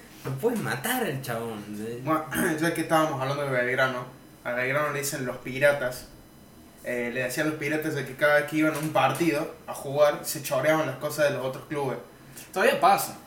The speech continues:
Speaker 2: Claro, por eso
Speaker 3: Pero
Speaker 2: le
Speaker 3: pasa
Speaker 2: dicen
Speaker 3: entre todas las barras.
Speaker 2: Claro, pero el Belgrano
Speaker 3: Es
Speaker 2: se
Speaker 3: muy
Speaker 2: hizo
Speaker 3: famoso
Speaker 2: famoso.
Speaker 3: entre barras robarse los telones, las banderas. Es más, hace poco, eh, el hincha de Belgrano le robó un telón enorme a Talleres.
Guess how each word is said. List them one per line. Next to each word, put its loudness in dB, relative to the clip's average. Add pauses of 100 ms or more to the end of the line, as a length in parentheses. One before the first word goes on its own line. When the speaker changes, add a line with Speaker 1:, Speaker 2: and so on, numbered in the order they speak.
(140)
Speaker 2:
Claro, 8
por 6
eso 8
Speaker 3:
Pero 8
Speaker 2:
le 8
Speaker 3:
pasa 12
Speaker 2:
dicen 8
Speaker 3:
entre 2
todas 10
las 2
barras. 0
Speaker 2:
Claro, 8 (120)
pero 4
el 0
Belgrano 6
Speaker 3:
Es 8
Speaker 2:
se 6
Speaker 3:
muy 6
Speaker 2:
hizo 6
Speaker 3:
famoso 8
Speaker 2:
famoso. 6
Speaker 3:
entre 4
barras 8
robarse 2
los 0
telones, 0
las -2
banderas. 0
Es -2
más, 2
hace -2
poco, -2
eh, -6
el -8
hincha -2
de 2
Belgrano -2
le -2
robó -2
un -4
telón -2
enorme -2
a -4
Talleres. -2